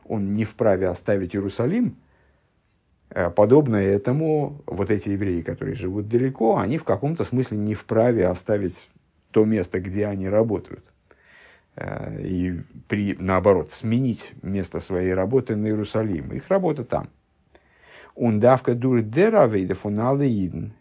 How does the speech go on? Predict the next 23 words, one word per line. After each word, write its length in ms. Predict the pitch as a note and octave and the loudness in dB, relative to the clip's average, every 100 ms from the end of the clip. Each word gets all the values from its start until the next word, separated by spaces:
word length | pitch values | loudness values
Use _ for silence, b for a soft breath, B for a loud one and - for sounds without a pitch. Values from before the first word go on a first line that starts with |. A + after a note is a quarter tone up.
| _ | _
И 100 | - | -6
вот 220 | G2 G2+ C3 | -2 -2 -2
именно 300 | C#3+ C3 G#2+ | -2 -2 0
благодаря 600 | G#2 G2 G#2 A2 B2 - | 0 0 0 2 2 2
этому 440 | C3 C3 A2+ G2+ | 2 2 0 -4
служению 640 | F2 F#2+ G2 G#2 F2+ E2 D#2+ | -6 -6 -4 -2 -2 -4 -6
всех 260 | G2 F2+ | -6 -6
евреев. 460 | F#2 F2 D2+ C#2 - _ _ _ _ _ _ _ _ _ _ _ _ _ _ _ _ _ _ _ _ _ - | -4 -4 -4 -8 -12 _ _ _ _ _ _ _ _ _ _ _ _ _ _ _ _ _ _ _ _ _ -2
Инди 280 | D3+ C#3 C3+ | 2 4 4
фаршидены 640 | B2 G#2+ C#3 C3 C3+ B2 | 4 2 -2 0 0 2
и 80 | G#2+ | 2
фаны 340 | A2+ B2 B2+ | 0 0 0
Авейда, 640 | A#2+ A2 G#2+ G2+ D#2 B2 - _ _ _ | 0 0 0 0 -2 -8 -14 _ _ _
которые 340 | - F2+ G#2 G2+ | -4 0 0 0
занимаются 580 | F#2+ G#2 A#2 G#2+ - G2+ | -2 -2 0 0 0 2
разными 460 | A2 A#2 A2+ A2+ | 4 4 0 -4
типами 380 | G2 A#2 A2+ A2 | -4 -6 -4 -4
служения. 580 | - G#2+ G#2 F2 D2 - _ _ _ - | -4 -4 -4 -4 -4 -10 _ _ _ -14
Вертке 400 | G2+ A#2+ A#2+ B2 | -2 0 0 -2
виёхал 560 | A2+ D3 - - B2+ A2+ | 0 0 0 0 -2 -2
цум-, 260 | - G#2 F#2+ | -4 -4 -4
цуной 460 | - A2+ E3 A3+ | -4 0 0 0
гештелт, 520 | F3+ - - F2+ - | -2 -6 -4 -4 -4